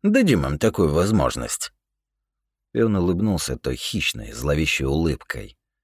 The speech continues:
которую я видел всякий раз, когда дядя, придумав, как отомстить или попросту уничтожить своего противника, начинал воплощать свой план, а затем глядел на заключительную его часть, наслаждаясь триумфом.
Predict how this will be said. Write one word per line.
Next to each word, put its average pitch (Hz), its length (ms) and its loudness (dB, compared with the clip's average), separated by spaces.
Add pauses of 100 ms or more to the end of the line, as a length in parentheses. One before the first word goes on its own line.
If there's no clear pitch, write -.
(160)
которую 67 320 -2
я 60 80 -2
видел 67 280 -4
всякий 67 340 -4
раз, 71 240 0
когда 60 320 -6
дядя, 87 360 -4
придумав, 73 560 -4
как - 220 -6
отомстить - 560 -6
или 67 160 -4
попросту 78 460 -6
уничтожить 67 640 -4
своего 65 340 -2
противника, 73 720 -4 (300)
начинал 101 340 0
воплощать 80 480 -2
свой 71 240 -4
план, 50 400 -12 (460)
а 78 100 0
затем 139 300 0
глядел 98 340 0
на 98 100 2
заключительную 76 760 -2
его 64 220 -4
часть, - 380 -6
наслаждаясь 60 640 -8
триумфом. 57 640 -6